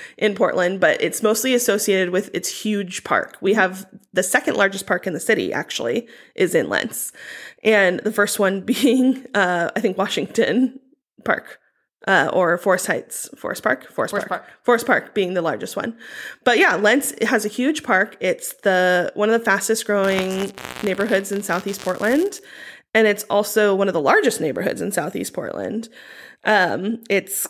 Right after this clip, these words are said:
Speaker 1: got, we have a little semi-pro baseball team that operates out of Lents called the Portland Pickles.
Speaker 2: Yep.
Speaker 1: So you can go walk to baseball games. We have breweries and a really great Italian bakery.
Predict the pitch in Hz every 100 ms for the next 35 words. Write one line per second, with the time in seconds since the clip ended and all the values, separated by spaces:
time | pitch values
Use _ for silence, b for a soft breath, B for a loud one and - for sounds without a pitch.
0 | - 196 190 180 - 214 220 233 185 185
1 | 185 196 B B B _ 196 196 196 190
2 | 185 185 - - - - 214 190 196 -
3 | 208 196 196 196 196 208 214 208 226 220
4 | 214 247 226 - 208 202 208 208 208 214
5 | 208 202 269 - - - 196 185 185 -
6 | 226 - 196 214 240 262 392 - - 226
7 | 381 B B B B - 214 196 208 214
8 | 190 180 175 175 180 220 403 392 381 -
9 | 349 339 330 339 330 320 320 311 202 -
10 | 190 160 - - 285 277 262 262 254 247
11 | 240 233 233 - 190 185 180 180 180 170
12 | - - - 165 - 220 - 240 233 233
13 | 220 208 208